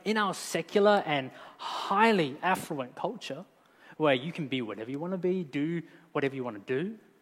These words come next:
where absolute personal autonomy is the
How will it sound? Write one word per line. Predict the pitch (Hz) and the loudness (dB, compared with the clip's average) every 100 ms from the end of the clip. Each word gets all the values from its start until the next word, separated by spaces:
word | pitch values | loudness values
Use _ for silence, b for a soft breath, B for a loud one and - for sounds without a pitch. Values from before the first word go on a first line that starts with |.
| _ _ _ _ _ _ _ | _ _ _ _ _ _ _
where | 156 143 B B | 0 0 B B
absolute | 156 160 - 185 170 165 - | 2 2 0 0 0 0 -2
personal | 170 170 160 175 160 131 | 0 0 -2 -6 -6 -6
autonomy | 127 - 180 196 202 208 254 220 | -12 -6 -4 -4 -4 -6 -6 -6
is | 151 135 127 | -6 -6 -4
the | 131 | -6